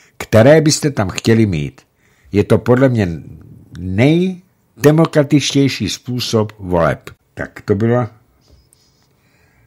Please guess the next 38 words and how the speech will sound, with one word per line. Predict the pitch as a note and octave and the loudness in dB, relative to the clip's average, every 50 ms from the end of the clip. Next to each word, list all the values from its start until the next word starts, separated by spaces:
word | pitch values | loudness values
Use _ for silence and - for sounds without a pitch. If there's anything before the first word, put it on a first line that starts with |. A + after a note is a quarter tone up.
| _ _ | _ _
paní | G#2 G#2 G2 F2+ | -8 -6 -6 -6
Monika, | E2 F#2 G2 G#2 A2+ - D3 B2+ | -6 -4 -4 -4 -4 -4 -4 -4
teď | A2 A#2 G#2 | -4 -6 -6
se | - C3 | -4 -6
podívám | A2+ - A#2 G#2+ A2 A2+ A2+ A#2 A#2+ A#2+ A#2 A#2 | -6 -6 -6 -4 -4 -2 -2 -2 -4 -4 -4 -4
na: | A2+ A2 G#2 G#2 - _ _ _ _ - _ _ - - _ _ _ _ _ _ - | -4 -4 -4 -6 -10 _ _ _ _ -20 _ _ -20 -20 _ _ _ _ _ _ -4
„Dobrý | G#2 B2 D#3 F#3+ | -4 -2 0 0
večer, | F#3+ G3+ F3+ - D3+ G#2+ | -2 -2 0 0 -2 -2
poslouchám | - B2 A#2+ - F#3 F3+ E3+ - D#3+ D3 B2+ | -2 -4 -6 -4 -6 -6 -4 -4 -4 -4 -4
vás | B2+ C#3+ C#3+ D#3 | -4 -4 -4 -6
a | D3+ | -8
chvílema | - - B2 A#2 B2 C3+ C#3 C#3+ D3 D#3 D#3+ D#3 D3+ - _ _ _ _ _ _ _ | -8 -6 -4 -2 0 0 0 0 0 -2 -2 -4 -6 -8 _ _ _ _ _ _ _
se | _ - - A#2+ | _ -8 -6 -4
úplně | - B2 A#2 - D3 D3+ D#3 D#3 | -4 -4 -4 -2 0 0 0 0
ztratí | D3 - C#3+ C#3 C3 C3+ C#3+ D3 C3 | -2 -2 -2 -4 -2 0 2 2 2
zvuk. | G#2+ G2+ G2 G2+ G#2+ G#2+ G#2+ - - - - _ | 2 0 0 0 -2 -2 -4 -8 -14 -20 -14 _
Už | A2+ A2+ - | -10 -10 -6
to | - D#3 D3+ | -2 -2 0
dělalo, | C3 C#3 C#3 C#3 C#3+ D3 C#3+ | 2 2 0 0 0 0 0
když | C3+ C3 C3+ C3+ | 0 -2 -2 -2
jste | - D3 | -2 -2
četl | C#3 - D3 C#3+ - D3 C3+ | -2 0 -4 -2 -2 -4 -4
Z | - | -4
kůží | - - A#2 A#2 A2 A#2+ C#3+ | -6 -6 -4 -4 -2 0 0
na | C3 A#2+ A2+ | -2 -2 -4
trhu. | - C3+ A#2 G2+ F#2+ D#2+ | -4 -6 -6 -4 -6 -8
Pak | - - - F#2+ - | -8 -10 -12 -10 -8
se | - D3 C#3 | -8 -6 -4
to | D3+ D#3 | -4 -4
přeplo | - - C#3 C3 D#3 D3 | -4 -4 -8 -6 -6 -4
na | C#3+ C#3+ | -4 -4
studiu | C3 - - D3 D3+ C#3+ | -6 -4 -2 0 0 0
Kalich | - - G2+ F#2 G#2 B2 - B2 | 0 -2 -2 -2 -2 -4 -4 -8
a | G#2+ | -6
tam | F#2+ A#2 A#2+ A#2 | -4 -4 -6 -4
to | - C3 | -4 -6
šlo, | - - G#2+ A2 A2+ A2 G#2+ G#2+ | -6 -4 -4 -4 -4 -4 -4 -4
OK. | G#2 G#2 | -4 0